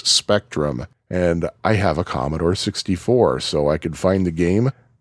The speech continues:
and play it on the sixty-four. My wife told me that if I can't run it on the sixty-four, she will accept using an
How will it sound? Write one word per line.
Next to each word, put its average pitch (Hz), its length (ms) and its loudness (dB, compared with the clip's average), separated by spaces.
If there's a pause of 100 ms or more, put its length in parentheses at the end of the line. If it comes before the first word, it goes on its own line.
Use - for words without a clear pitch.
and 82 420 0
play 90 260 2
it 90 80 4
on 90 120 2
the 85 80 0
sixty-four. 92 680 0
My 98 140 2
wife 101 320 2
told 131 240 2
me 127 80 4
that 120 280 2
if - 180 0
I 90 100 4
can't - 400 -2
run 104 180 4
it 104 100 4
on 104 120 4
the 104 60 2
sixty-four, 92 680 0
she - 160 -6
will 85 160 2
accept - 460 0
using 87 420 -2
an 107 120 0